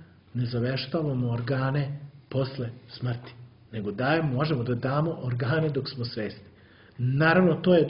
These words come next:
logička posledica, da možemo da dajemo samo parne organe. Dakle, samo možemo da damo bubreg, možemo da damo deo, deo jetre. Sa srcem ćemo pričati. Problem je nastao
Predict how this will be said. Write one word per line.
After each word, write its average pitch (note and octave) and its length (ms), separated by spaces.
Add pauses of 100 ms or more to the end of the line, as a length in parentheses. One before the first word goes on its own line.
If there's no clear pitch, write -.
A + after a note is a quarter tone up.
(140)
logička D3+ 420
posledica, B2+ 600 (340)
da D3+ 140
možemo G3 440
da F#3 120
dajemo F#3 380
samo G#3 340
parne C#3+ 420
organe. G2+ 520 (440)
Dakle, - 240
samo E3 380 (300)
možemo A2+ 260
da A2 80
damo A2 340
bubreg, G#2+ 540
možemo G2 300
da F#2+ 160
damo G#2+ 200
deo, A2 300
deo A2+ 280
jetre. G#2+ 440 (1120)
Sa B2 280 (100)
srcem C#3+ 420
ćemo C3 240
pričati. - 460
Problem F3 600
je D#3 80
nastao C#3+ 680